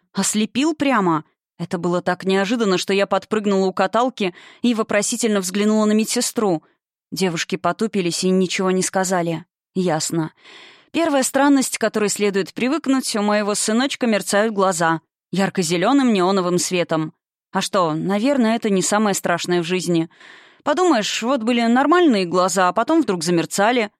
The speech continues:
а теперь снова погасли и выглядят как обычно. В садике дети испугаются, наверно.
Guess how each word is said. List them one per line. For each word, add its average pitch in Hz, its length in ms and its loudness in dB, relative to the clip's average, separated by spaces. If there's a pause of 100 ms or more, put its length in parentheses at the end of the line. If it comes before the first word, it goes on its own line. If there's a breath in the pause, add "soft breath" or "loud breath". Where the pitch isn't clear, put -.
(240)
а 175 80 -8
теперь 185 280 -4
снова 185 440 0
погасли 180 560 0
и 170 60 0
выглядят 175 420 -2
как - 180 -4
обычно. 170 560 -2 (640)
В - 60 -12
садике 202 400 -4
дети 185 280 -2
испугаются, 190 580 -2
наверно. 185 520 0